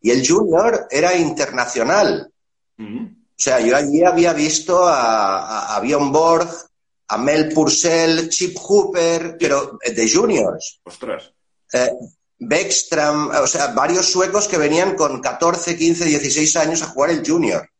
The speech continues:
Speaker 2: Claro.
Speaker 1: Y, y bueno, y, y, y no sé. Y entonces, lo que tú me preguntabas, em, yo con once años,
Speaker 2: Mm.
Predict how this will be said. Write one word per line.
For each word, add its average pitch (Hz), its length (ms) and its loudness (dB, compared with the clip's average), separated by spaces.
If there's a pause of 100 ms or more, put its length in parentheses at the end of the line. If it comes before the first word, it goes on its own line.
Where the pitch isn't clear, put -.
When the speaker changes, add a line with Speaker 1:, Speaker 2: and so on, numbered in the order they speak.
Speaker 2:
Claro. 90 300 -16 (1400)
Speaker 1:
Y, 127 800 2
y 131 40 2
bueno, 185 280 4
y, 104 60 2
y, 101 640 -2
y - 20 -4
no 127 100 0
sé. - 420 0
Y 147 100 2
entonces, 165 640 -2
lo 127 160 -2
que 127 100 -2
tú 160 100 0
me 196 120 4
preguntabas, 120 880 -2
em, 107 520 -6
yo 151 160 -2
con 196 160 0
once 202 320 0
años, 151 680 -4 (640)
Speaker 2:
Mm. 117 220 -12